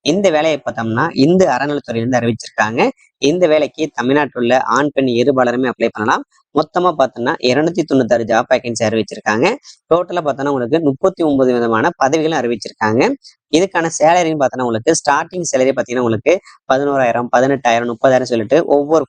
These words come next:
போஸ்டிங் தகுந்தபடி பார்த்தீங்கன்னா, உங்களுக்கு சேலரி வந்து டிஃபர் ஆகும். இதுக்கான மினிமம் குவாலிஃபிகேஷன் பார்த்தீங்கன்னா, உங்களுக்கு தமிழை எழுத படிக்க தெரிஞ்சாலே போதும். அது மட்டும் இல்லாம ஃபிஃப்த், எய்த், டென்த், டுவெல்த், டிப்ளமோ டிகிரி அப்படின்னு நீங்க எது முடிச்சாலும் தாராளமா இந்த ஜாப்புக்கு விண்ணப்பிக்கலாம்.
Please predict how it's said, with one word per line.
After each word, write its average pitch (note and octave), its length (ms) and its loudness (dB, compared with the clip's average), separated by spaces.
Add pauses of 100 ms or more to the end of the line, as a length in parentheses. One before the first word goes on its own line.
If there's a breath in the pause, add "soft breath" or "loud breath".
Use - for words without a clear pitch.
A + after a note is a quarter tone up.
போஸ்டிங் D#3 300 2
தகுந்தபடி C3 260 0
பார்த்தீங்கன்னா, B2 320 0
உங்களுக்கு C#3 300 2 (120)
சேலரி C3 160 2
வந்து B2+ 160 -6
டிஃபர் A#2 280 -2
ஆகும். C3 240 2 (380 loud breath)
இதுக்கான F3+ 360 0
மினிமம் F3 280 0
குவாலிஃபிகேஷன் C#3 540 -2
பார்த்தீங்கன்னா, B2 240 0
உங்களுக்கு A#2 460 0
தமிழை E3+ 420 0
எழுத D3+ 200 2
படிக்க C3 300 0
தெரிஞ்சாலே B2 300 0
போதும். C#3 320 0
அது C3+ 200 -2
மட்டும் C#3+ 260 -4
இல்லாம B2+ 220 0
ஃபிஃப்த், C#3 420 -2
எய்த், C3+ 500 0 (100)
டென்த், C3+ 340 -2
டுவெல்த், C#3 420 0
டிப்ளமோ C#3 340 0
டிகிரி C3+ 260 2
அப்படின்னு B2 260 -2
நீங்க C#3+ 240 2
எது C#3+ 300 0
முடிச்சாலும் D3 420 -4
தாராளமா B2+ 420 0
இந்த C#3+ 180 -6
ஜாப்புக்கு B2+ 320 0
விண்ணப்பிக்கலாம். A2 540 -2